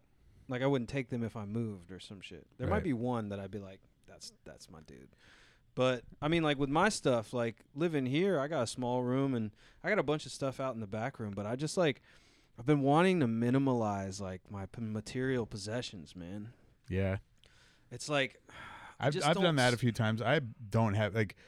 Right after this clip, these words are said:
Speaker 2: if Josh Ryan would m-, leave that house that I live at
Speaker 1: Mm-hmm.
Speaker 2: and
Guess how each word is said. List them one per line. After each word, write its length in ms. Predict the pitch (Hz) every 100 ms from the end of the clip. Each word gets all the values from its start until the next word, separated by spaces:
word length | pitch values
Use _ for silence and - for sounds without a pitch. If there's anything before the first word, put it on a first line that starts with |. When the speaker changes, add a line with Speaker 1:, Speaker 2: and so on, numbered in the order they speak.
| - _ _ _ _ _ _ -
Speaker 2:
if 500 | 117 104 - - - - - _ - - 107
Josh 340 | 120 135 -
Ryan 320 | 101 104 120
would 140 | 113 98
m-, 120 | 101 _ - _ - 92 95
leave 180 | 104 107
that 200 | 104 95
house 280 | 98 101
that 140 | - 110
I 80 | 113
live 200 | 117 120
at 220 | 123 - _ _ - _ 139
Speaker 1:
Mm-hmm. 300 | 117 123 135 131 - - _ _ -
Speaker 2:
and 440 | 98 90 87 82